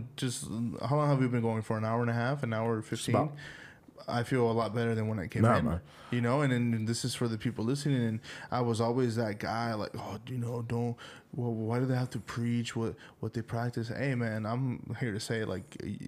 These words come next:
Speaker 1: the more you talk to somebody, whether it's a professional, obviously they, they have, uh, more information, they're more
Speaker 2: For sure.
Speaker 1: trained,
Speaker 2: And, but
Speaker 1: but
Speaker 2: by no means, bro, I'm a fucking th-, I'm not a therapist at
Speaker 1: No,
Speaker 2: all.
Speaker 1: obviously not,
Speaker 2: But I think
Speaker 1: yeah.
Speaker 2: it, like, you, yeah, it's
Speaker 1: You just
Speaker 2: definitely
Speaker 1: gotta
Speaker 2: important.
Speaker 1: talk it out, and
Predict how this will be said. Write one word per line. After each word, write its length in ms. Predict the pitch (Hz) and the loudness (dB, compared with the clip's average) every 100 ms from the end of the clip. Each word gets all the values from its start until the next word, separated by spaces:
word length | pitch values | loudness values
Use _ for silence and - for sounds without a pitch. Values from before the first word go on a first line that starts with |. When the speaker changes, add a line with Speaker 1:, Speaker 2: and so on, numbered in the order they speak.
| - | -6
Speaker 1:
the 200 | 135 120 | -2 -2
more 220 | 120 127 | 0 0
you 100 | 123 | 0
talk 280 | 110 120 113 | -2 -4 -4
to 100 | - | -4
somebody, 640 | 123 123 123 123 131 135 143 - - - - | -4 -2 0 0 0 -2 -4 -14 -18 -10 0
whether 360 | 120 113 110 | 2 4 2
it's 240 | 110 107 - | 0 -2 -4
a 60 | |
professional, 720 | 104 - - 117 117 139 135 | -4 -6 -2 -2 0 0 2
obviously 420 | 120 113 113 - 113 | 2 0 -2 -2 -2
they, 280 | 113 113 | 0 0
they 260 | 113 113 113 | 0 0 0
have, 400 | 113 113 113 120 - - - - - | 0 0 -2 -8 -16 -16 -18 -6 -2
uh, 220 | 101 85 | -2 0
more 300 | 107 113 113 | 0 0 0
information, 840 | 113 - 98 107 117 120 113 113 110 | -2 -4 -4 -2 -2 -2 -2 -2 -2
they're 200 | 80 95 | -2 -2
more 240 | 85 71 | -2 0
Speaker 2:
For 140 | 113 | 0
sure. 140 | 104 120 | 2 4
Speaker 1:
trained, 240 | 90 87 | 4 6
Speaker 2:
And, 120 | 120 | 8
but 120 | 127 123 | 8 8
Speaker 1:
but 80 | |
Speaker 2:
by 160 | 117 127 | 8 8
no 200 | 120 123 | 8 8
means, 360 | 120 117 113 95 | 8 8 6 6
bro, 200 | 95 82 | 6 6
I'm 160 | 82 87 | 6 4
a 80 | |
fucking 340 | 87 82 - - | 2 0 -2 -4
th-, 100 | - | 2
I'm 180 | 95 95 | 6 8
not 180 | 95 87 | 8 6
a 40 | |
therapist 500 | - - 110 - 113 | 2 -2 -4 -8 -6
at 100 | 127 | 0
Speaker 1:
No, 100 | 370 | 4
Speaker 2:
all. 60 | 269 | 4
Speaker 1:
obviously 440 | 143 123 120 123 | 4 2 -2 -2
not, 80 | 120 | 6
Speaker 2:
But 260 | 123 117 - | 10 10 10
I 140 | 120 | 8
think 220 | 120 127 | 8 8
Speaker 1:
yeah. 60 | 120 | 8
Speaker 2:
it, 40 | |
like, 240 | 107 110 - | 8 6 2
you, 140 | 80 | 0
yeah, 360 | 69 143 - - | 4 4 2 -2
it's 280 | 139 - - | -8 -6 2
Speaker 1:
You 60 | |
just 160 | - 151 | 4 4
Speaker 2:
definitely 120 | 147 | 4
Speaker 1:
gotta 80 | 139 | 4
Speaker 2:
important. 80 | 117 | 2
Speaker 1:
talk 260 | - 120 117 | 0 -2 0
it 80 | 117 | 0
out, 220 | 190 214 | 0 0
and 260 | 131 120 | 0 -2